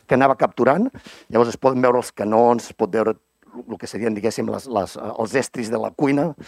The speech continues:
I amb totes aquestes imatges, quan nosaltres recuperem el, el vehicle en superfície,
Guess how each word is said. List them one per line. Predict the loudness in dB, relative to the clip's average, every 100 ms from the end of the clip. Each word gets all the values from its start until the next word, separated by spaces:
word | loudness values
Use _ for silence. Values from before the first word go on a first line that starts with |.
| -20 -20 _ -2
I | 0
amb | 4
totes | 4 6 4
aquestes | 2 0 2 4
imatges, | 4 4 0 2
quan | 2
nosaltres | 4 2 0
recuperem | -2 -2 0 2 4
el, | 2 0
el | -2
vehicle | -2 0 -2
en |
superfície, | 0 0 0 2 2